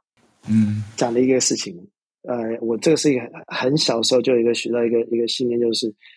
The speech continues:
Speaker 2: 当你很多时候有 A、B 这个选择的时候，你可能没有办法去真正去选 A 或选 B，可能 B 就是给你的，就是你发生，这 B 这个是发生到的事情，并不是你真正去，去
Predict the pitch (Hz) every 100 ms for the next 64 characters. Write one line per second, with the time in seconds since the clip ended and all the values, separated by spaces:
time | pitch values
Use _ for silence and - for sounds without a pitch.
0 | _ _ _ _ _ - 170 185 170 139
1 | 117 123 135 139 147 127 113 139 143 143
2 | 139 143 120 110 98 104 110 - 107 123
3 | 98 _ _ _ _ _ _ _ - 135
4 | 147 160 160 175 175 175 135 - 139 151
5 | 151 147 131 147 123 - - - 123 104
6 | 147 147 143 143 - 95 95 127 131 _
7 | _ _ _ _ _ _ _ _ - 135
8 | 131 131 170 170 147 139 117 120 101 -
9 | - _ _ - 143 135 113 147 147 147
10 | 143 139 - 147 143 147 131 117 113 113
11 | 117 120 104 87 87 104 - 160 82 _
12 | _ 175 160 151 156 127 135 147 143 127
13 | 139 120 135